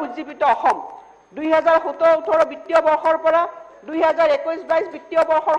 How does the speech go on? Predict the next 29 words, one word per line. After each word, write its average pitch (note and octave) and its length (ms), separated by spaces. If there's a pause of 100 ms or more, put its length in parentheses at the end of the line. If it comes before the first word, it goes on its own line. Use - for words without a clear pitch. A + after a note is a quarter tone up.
সময়ছোৱাত D#4+ 500 (420)
অসমে E4 340 (420)
বৰ্তমানৰ E4 680
মূল্যত D#4 340 (340)
মুঠ F4 160 (120)
ৰাজ্যিক C#4 320 (100)
ঘৰুৱা C#4 320
উৎপাদন D#4 400 (320)
জি C4+ 200
এছ D#4 140
ডি D#4+ 140
পি D#4 80
অনুসৰি D4+ 440 (420)
দহ D4+ 140 (160)
দশমিক D#4+ 400 (160)
দুই D#4+ 240
পাঁচ D4 200
শতাংশ C#4+ 460 (100)
বাৰ্ষিক B3+ 380 (100)
গড় C#4+ 200 (280)
বিকাশৰ C#4 420 (100)
হাৰ D4 200 (280)
অৰ্জন A#3 380
কৰিছে। G#3+ 280 (540)
সমগ্ৰ D#4 480 (100)
দেশ D#4+ 160 (300)
আৰু C#4+ 180
বিশ্বৰ E4 400
লগতে C#4 320